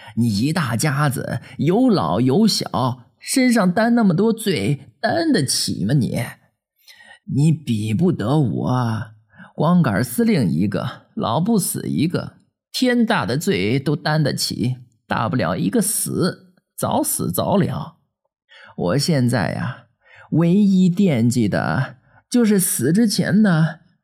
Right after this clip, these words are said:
能再去看看他。现在好了，既然你知道有地址，可以去了啊，礼物也有了。这酒啊，我不会自己吃的，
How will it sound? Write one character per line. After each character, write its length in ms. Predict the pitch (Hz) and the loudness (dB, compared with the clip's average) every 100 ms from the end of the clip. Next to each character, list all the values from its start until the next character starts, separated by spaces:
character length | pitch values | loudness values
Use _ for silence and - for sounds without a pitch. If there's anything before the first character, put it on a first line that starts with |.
| _ | _
能 200 | 175 214 | 2 4
再 160 | 226 | 4
去 100 | 190 208 | 2 0
看 500 | - - 262 196 139 | -2 -6 -2 -2 -2
看 240 | - 107 | -4 -6
他。 340 | - - 131 _ _ _ _ _ _ _ _ _ _ - | -6 -6 -10 _ _ _ _ _ _ _ _ _ _ -16
现 260 | - 147 | -6 -2
在 160 | 139 139 | 0 0
好 280 | 104 - 113 | -2 -4 -2
了， 300 | 156 - - _ _ _ _ _ | 0 -2 -8 _ _ _ _ _
既 120 | - - | -8 -2
然 240 | 147 175 | 2 2
你 100 | 123 | 2
知 240 | - 214 | 0 0
道 360 | 202 139 131 - - - _ | 0 -2 -4 -6 -16 -20 _
有 200 | 113 107 | -2 -2
地 300 | - 254 104 | -2 0 0
址， 440 | 98 52 123 135 - _ _ - - | -2 -4 -4 -4 -8 _ _ -6 -2
可 280 | - 147 | -2 0
以 160 | 214 101 | 0 -2
去 300 | 127 - 202 | -6 -2 -2
了 140 | - - - - _ _ | -2 -6 -12 -16 _ _
啊， 400 | - - 117 - _ - - | -12 -8 -8 -10 _ -20 -4
礼 300 | 113 117 139 | 0 2 4
物 420 | 175 277 202 151 | 4 2 2 0
也 240 | 98 80 | -2 -2
有 160 | 131 143 | 0 -2
了。 380 | - 104 117 - - _ _ _ _ | -2 -4 -4 -8 -20 _ _ _ _
这 200 | - 123 | -2 -2
酒 400 | 127 - 67 113 | -2 -4 -2 0
啊， 320 | 165 147 - _ _ | 0 0 -4 _ _
我 180 | - 160 | -2 0
不 200 | 196 233 | 2 2
会 160 | 233 | 2
自 180 | 156 165 | 0 -2
己 160 | 165 - | -2 -2
吃 320 | - 175 170 | -2 0 0
的， 240 | 127 135 | -2 -6